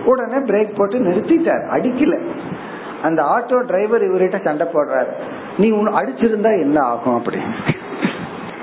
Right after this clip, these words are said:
இவரு தான் பிரேக் போட்டு நிறுத்திட்டாரு. இவரு சொல்றாரு, "நான் தான் நிறுத்தி,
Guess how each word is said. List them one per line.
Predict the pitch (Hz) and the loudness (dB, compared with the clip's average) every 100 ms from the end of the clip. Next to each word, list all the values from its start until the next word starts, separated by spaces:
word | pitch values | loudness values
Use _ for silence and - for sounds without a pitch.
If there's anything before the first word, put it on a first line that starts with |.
| - | 0
இவரு | 139 208 226 | 4 4 2
தான் | 269 302 | 0 0
பிரேக் | 220 208 233 233 | 2 4 2 2
போட்டு | 214 208 269 | 0 2 2
நிறுத்திட்டாரு. | 269 175 233 - 254 - 165 156 | 4 4 4 4 2 4 2 2
இவரு | 208 208 | 2 2
சொல்றாரு, | 202 208 247 233 | 2 2 2 0
"நான் | 160 175 220 | 0 0 2
தான் | 262 | 0
நிறுத்தி, | 220 214 - | 2 0 0